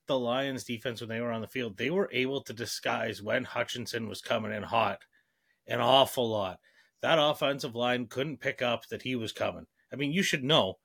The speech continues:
You should know the defensive end is coming every fucking time. I mean, most defenses or all defenses aren't dropping their D end into coverage. Uh, but a-, at times, they,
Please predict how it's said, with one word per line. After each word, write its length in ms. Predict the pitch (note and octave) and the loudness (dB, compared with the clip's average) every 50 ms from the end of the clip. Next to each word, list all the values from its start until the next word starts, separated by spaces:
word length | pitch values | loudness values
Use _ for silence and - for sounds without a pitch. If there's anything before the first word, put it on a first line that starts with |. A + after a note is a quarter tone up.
| _ _ _ | _ _ _
You 100 | - F#3+ | -4 -4
should 200 | F#3 - G#3+ F#3 | 0 0 0 0
know 180 | F3 F#3 F#3+ F#3+ | 2 2 2 2
the 60 | F3+ | 0
defensive 460 | C#3 C#3 - - C#3 C#3 C3 A#2 A2 | -2 -4 0 2 2 2 2 0 0
end 180 | A2+ A#2+ B2 A2+ | 0 0 2 0
is 140 | G#2+ G2 - | -2 -6 0
coming 360 | - A#2+ A#2 A2 G#2+ F#2+ - _ _ _ _ _ _ _ _ _ _ _ _ _ _ _ _ _ - | 0 0 2 2 -2 -6 -8 _ _ _ _ _ _ _ _ _ _ _ _ _ _ _ _ _ -6
every 380 | - A2 G2 F#2+ G2 F#2+ F2+ - _ | -4 -4 -4 -4 -8 -12 -12 -14 _
fucking 400 | - - G#2+ G#2 G#2 - G2+ A2+ | -14 -12 -10 -10 -10 -10 -12 -6
time. 360 | - A#2 B2 A#2 F#2+ F#2+ G#2+ G#2 | -2 0 0 2 0 -2 -4 -6
I 60 | G2 | -6
mean, 240 | G2+ G2+ G2 F#2+ - - - - - - _ _ - | -6 -6 -6 -8 -12 -16 -20 -20 -20 -20 _ _ -2
most 280 | B2 C3+ C#3 - - | 0 0 0 0 0
defenses 600 | - C#3 D3+ - C3+ A#2+ A2+ G#2+ - C3 C3 B2 | -2 -2 0 2 2 2 2 0 -2 -4 -2 -2
or 280 | A#2+ G#2 A2 A2 G#2 - _ - | -2 -2 -2 -2 -4 -8 _ 0
all 260 | G#2+ A#2+ C3 C#3+ C#3 | 4 6 6 6 4
defenses 560 | A2 A2+ A2 G#2 - A#2 A#2 A#2+ A2 A2 G2+ | 2 -2 -6 -2 0 0 0 0 -2 -4 -2
aren't 180 | A#2 A#2+ A#2 G2+ | -2 -2 0 0
dropping 340 | A2+ A2+ A#2 A#2+ - A2+ A2 | 0 0 0 0 -2 -4 -4
their 120 | G#2 G2+ | -4 -4
D 180 | G2 A#2 A2+ G#2+ | -2 0 0 2
end 180 | A2 A2+ A2 | 0 0 0
into 180 | A2 G#2+ G2 F#2+ | -2 -4 -4 -2
coverage. 480 | - A2+ C3+ A#2+ - F2 G2 A#2 - - - _ _ _ _ - - - - _ _ _ - | 0 2 2 2 0 -4 -6 -6 -6 -8 -10 _ _ _ _ -20 -20 -20 -20 _ _ _ -12
Uh, 220 | G#2+ A2+ A#2 D3 | -10 -6 -6 -6
but 300 | D#3 A#2 F3+ E3+ - - _ _ _ _ _ _ _ _ | 0 4 4 4 4 2 _ _ _ _ _ _ _ _
a-, 220 | F3+ G3 F3+ - E3 | -2 0 0 2 2
at 200 | G3 - C#3 C#3 | 2 2 0 0
times, 640 | D3+ E3 G3 A3+ A3 C#3+ C3 C#3 C#3+ - - - - - | 4 6 6 8 6 6 2 0 -4 -8 -10 -12 -14 -14
they, 540 | C#3+ B2+ D#3 E3 E3 D#3+ D#3+ D#3+ D3+ A#2+ | -4 -2 2 2 4 2 2 2 0 -2